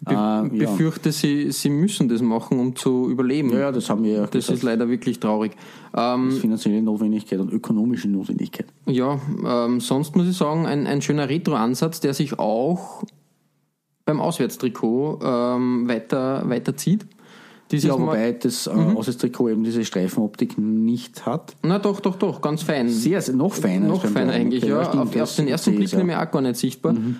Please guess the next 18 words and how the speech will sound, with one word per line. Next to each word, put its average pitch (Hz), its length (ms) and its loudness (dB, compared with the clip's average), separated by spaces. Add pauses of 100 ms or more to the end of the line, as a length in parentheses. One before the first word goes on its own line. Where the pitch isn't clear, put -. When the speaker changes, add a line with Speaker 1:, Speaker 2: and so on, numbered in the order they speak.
Speaker 1:
aber 139 200 0
ganz, 156 260 0
ganz 175 200 0
fein. 135 420 2
Und, 156 400 0
und 151 280 -2
das, 135 240 -2
ähm, 120 320 0
Schwarz - 360 -2
dazu, 180 680 2
äh, 131 240 0
bei 123 160 -2
den 120 160 0
Streifen, 120 640 0
also 120 180 0
bei 110 160 0
den 107 720 -2
Bünden 202 580 2